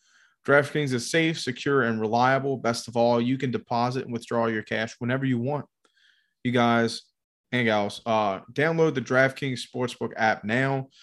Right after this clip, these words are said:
Use promo code T H P N. Bet just one dollar on any N H L team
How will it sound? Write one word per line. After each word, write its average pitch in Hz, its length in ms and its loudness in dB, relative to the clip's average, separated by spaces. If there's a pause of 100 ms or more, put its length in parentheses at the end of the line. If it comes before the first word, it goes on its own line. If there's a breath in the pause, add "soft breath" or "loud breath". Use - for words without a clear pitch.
(200 soft breath)
Use 117 160 -2 (320)
promo 135 280 2
code 117 300 -2
T 165 220 -4
H 151 240 -4
P 135 120 -4
N. 104 240 -2
Bet 98 200 -4
just 104 200 -12
one 123 220 -2
dollar 123 300 0 (100)
on 92 140 -10
any 127 280 -4
N 120 180 -4
H 127 260 -4
L 123 200 -4
team 143 440 -8